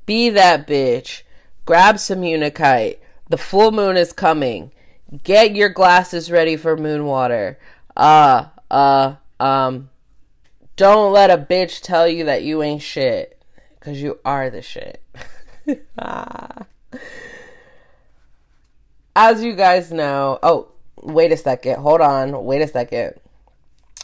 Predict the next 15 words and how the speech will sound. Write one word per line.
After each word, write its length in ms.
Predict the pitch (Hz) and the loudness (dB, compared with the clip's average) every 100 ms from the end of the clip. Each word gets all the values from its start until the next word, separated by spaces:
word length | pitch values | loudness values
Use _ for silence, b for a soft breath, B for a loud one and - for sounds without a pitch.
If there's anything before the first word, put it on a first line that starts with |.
| - | -12
Make 260 | 175 185 196 | -4 -2 -2
sure 180 | - 202 | -4 -4
you 200 | 208 196 | -4 -2
guys 400 | 165 156 175 170 | 2 4 4 2
are 260 | - 143 | 0 0
following 560 | 143 - 139 143 143 135 | 0 0 2 2 -2 -6
me 160 | 139 | -8
on 280 | - 131 131 - - | -6 -4 -4 -8 -6
Instagram. 1000 | 196 202 - 185 170 180 175 170 165 - - | -6 -6 -8 -8 -4 -2 -2 -4 -6 -10 -14
Subscribe 600 | 151 143 - 160 156 156 | -14 -14 -6 -2 -2 -2
to 80 | 160 | -6
my 100 | 143 | -6
YouTube 380 | 147 143 143 | -8 -10 -14
channel. 560 | 151 131 127 123 123 135 B B B B B _ - | -8 -6 -4 -6 -6 -10 B B B B B _ -4
Um, 560 | 156 156 151 147 139 | -2 0 -2 -2 -6